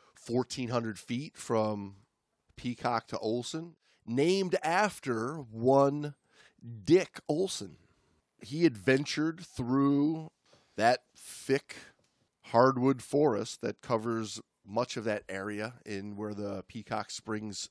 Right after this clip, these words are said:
State Park is. And poking through, Scheck says, the fallen tree limbs with a staunch conviction that Olsen Cave must go somewhere.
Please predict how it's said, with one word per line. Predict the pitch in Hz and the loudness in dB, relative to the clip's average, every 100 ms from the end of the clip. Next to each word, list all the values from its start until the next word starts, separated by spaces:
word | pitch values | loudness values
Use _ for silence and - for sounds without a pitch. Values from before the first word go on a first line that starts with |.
| _ | _
State | - 107 - | -8 -8 -4
Park | 110 107 - | -2 -2 -2
is. | 127 104 - - _ - - - - _ | -2 -2 -6 -12 _ -20 -20 -20 -20 _
And | - 95 101 101 101 101 101 101 - _ - _ _ | 0 2 4 4 2 2 0 -4 -10 _ -20 _ _
poking | - 131 160 151 135 | 2 4 4 2 -2
through, | 117 120 135 151 180 196 | -4 2 8 10 10 8
Scheck | - 131 127 | 4 2 2
says, | - 123 127 139 123 - | 2 4 4 2 -2 -8
the | 113 113 107 | 0 4 4
fallen | - 120 123 143 131 | 4 6 6 6 2
tree | - - 165 | 0 0 2
limbs | 170 117 104 120 113 | 4 4 2 -2 -4
with | 104 | -2
a | 107 | -2
staunch | - - 117 123 135 - | -2 0 4 4 4 -2
conviction | 117 101 151 - 107 | -4 -2 -2 -2 -2
that | 98 95 | -2 -2
Olsen | 104 120 - 143 | -2 -4 -6 -12
Cave | - 117 95 104 92 | -8 -4 -2 -4 -4
must | 92 123 - | -2 -2 -2
go | 127 127 | -2 -2
somewhere. | 131 - 175 131 87 90 139 208 | -2 -2 -2 0 -2 2 4 2